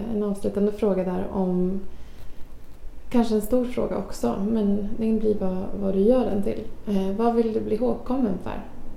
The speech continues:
För man kan ju lätt fastna i det här kortsiktiga, vad folk skriver om dig idag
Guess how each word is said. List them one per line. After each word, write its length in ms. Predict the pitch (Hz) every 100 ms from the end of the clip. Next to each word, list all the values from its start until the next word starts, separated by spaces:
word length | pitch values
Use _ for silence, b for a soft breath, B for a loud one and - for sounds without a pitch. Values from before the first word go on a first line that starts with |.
| - -
För 100 | 214 - - 220
man 120 | 220
kan 100 | 220
ju 80 | 247
lätt 220 | 240 -
fastna 540 | - 254 - 277 262 214
i 320 | 180 165 175 - - - - - - -
det 60 |
här 100 | 185 -
kortsiktiga, 720 | - 180 - - 214 - 196 175 -
vad 120 | 180 165
folk 480 | - 190 180 - -
skriver 500 | - - 196 185 165
om 200 | 160 160
dig 200 | 160 160
idag 360 | 160 175 -